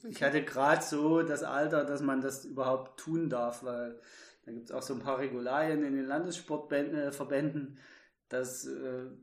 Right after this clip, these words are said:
Speaker 1: ich hätte sonst, wenn ich nicht schon achtzehn gewesen wäre, gar nicht alleine trainieren dürfen mit den Kindern.
Speaker 2: Mit den Kindern, ja.
Speaker 1: Genau, also es hätte sonst noch irgendeine Aufsichtsperson dabei sein müssen. So
Speaker 2: Ja.
Speaker 1: war das aber okay. Und ich bin dann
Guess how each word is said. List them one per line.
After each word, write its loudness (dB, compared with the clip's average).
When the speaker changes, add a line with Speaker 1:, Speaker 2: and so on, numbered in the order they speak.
Speaker 1:
ich -8
hätte 2
sonst, 2
wenn -2
ich -4
nicht -6
schon -6
achtzehn 0
gewesen 2
wäre, 2
gar -2
nicht -4
alleine 0
trainieren 2
dürfen 0
mit -2
den 0
Kindern. 0
Speaker 2:
Mit 2
den 2
Kindern, -4
ja. -4
Speaker 1:
Genau, 0
also -4
es -10
hätte -2
sonst -4
noch -8
irgendeine -6
Aufsichtsperson -4
dabei -6
sein -2
müssen. -6
So -6
Speaker 2:
Ja. 2
Speaker 1:
war -2
das -4
aber -4
okay. -4
Und -2
ich -14
bin 2
dann 4